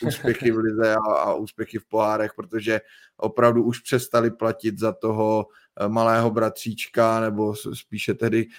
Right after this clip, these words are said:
konkurenta, ale takový ten tým, který neberete až tolik vážně a, a jedete si tam jenom pro tři body, ale najednou je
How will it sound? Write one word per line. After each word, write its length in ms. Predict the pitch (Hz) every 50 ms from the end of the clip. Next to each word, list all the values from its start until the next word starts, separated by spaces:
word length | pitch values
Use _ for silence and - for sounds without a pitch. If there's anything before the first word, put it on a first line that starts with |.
| - _
konkurenta, 720 | - 117 120 117 - 131 127 131 123 120 - 120 117 117
ale 120 | 120 120
takový 380 | 110 113 113 - - 110 113 -
ten 220 | - 117 117 110
tým, 160 | - 113 113 110
který 260 | 113 113 113 113 117
neberete 520 | 117 110 107 113 110 110 113 110 - 110
až 180 | 113 113 - -
tolik 320 | - 113 107 110 113 107
vážně 600 | 113 113 107 107 107 101 104 110 110 110 110 110
a, 160 | 110 110 101 - _ - _ _ -
a 100 | - 110
jedete 320 | 110 107 107 95 - 110
si 160 | - - 110
tam 160 | 104 107 113
jenom 200 | 113 113 113 101
pro 140 | 90 110 107
tři 180 | - - - 113
body, 300 | 104 107 110 104 110 110
ale 220 | 110 110 110 110
najednou 500 | 110 107 104 104 104 104 107 107 104 104
je 360 | 107 110 107 107 107 104 101